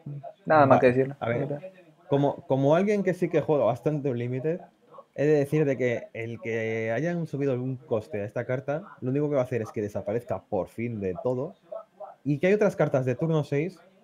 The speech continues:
Speaker 2: que son cincuenta veces mejor que esta. Porque tenemos en,
Speaker 1: Forte.
Speaker 2: en el limitado con Dracónico, tenemos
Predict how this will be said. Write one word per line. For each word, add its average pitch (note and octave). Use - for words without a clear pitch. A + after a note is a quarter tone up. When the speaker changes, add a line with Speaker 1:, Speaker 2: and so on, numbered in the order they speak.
Speaker 2:
que C3+
son A#2
cincuenta D#3
veces C#3
mejor A#2+
que -
esta. -
Porque A#2+
tenemos B2+
en, A#2
Speaker 1:
Forte. -
Speaker 2:
en C3
el C3
limitado C3+
con C3
Dracónico, F3+
tenemos A2